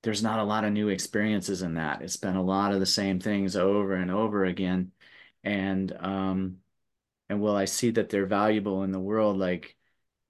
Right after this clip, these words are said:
to my inner child, to maybe, you know, thinking of divine alignment, you know, it's like, I really wanna connect more with, like, the creator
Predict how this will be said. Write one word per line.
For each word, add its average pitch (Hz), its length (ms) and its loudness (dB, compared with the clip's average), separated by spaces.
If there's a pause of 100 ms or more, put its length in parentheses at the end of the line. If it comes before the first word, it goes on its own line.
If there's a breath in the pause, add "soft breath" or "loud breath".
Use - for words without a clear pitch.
(140)
to 110 140 -8
my 98 220 -4
inner 101 320 0
child, 98 800 0 (760)
to 110 120 -6
maybe, 101 640 0
you 117 180 2
know, 107 120 0
thinking 113 380 -2
of 95 120 -2
divine 104 420 2
alignment, 95 720 2
you 92 120 -4
know, 92 140 0
it's 92 160 -4
like, 92 180 -2
I 92 60 2
really 104 300 2
wanna 95 260 0
connect 98 480 -6
more 95 220 0
with, 90 200 0
like, 87 160 -4
the 85 80 -4
creator 98 840 4